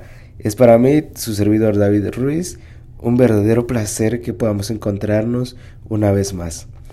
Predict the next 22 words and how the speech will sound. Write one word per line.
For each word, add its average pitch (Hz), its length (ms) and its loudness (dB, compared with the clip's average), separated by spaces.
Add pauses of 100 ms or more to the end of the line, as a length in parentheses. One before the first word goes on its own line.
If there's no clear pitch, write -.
(500)
Hoy, 139 140 2
como 135 180 6
siempre, 156 400 6
me 135 100 8
gustaría 123 400 6
recordarte 131 760 4
que 113 320 2 (320)
hoy 156 180 8
también 131 400 6
es 139 160 -2
un 135 120 2
día 135 200 2
extraordinario 131 920 2
para 120 220 4
ser 120 220 -2
feliz. 127 420 0
No 107 100 2
lo 123 120 2
olvides 139 440 0
y 123 40 0
tampoco 127 400 -2
olvides 180 460 2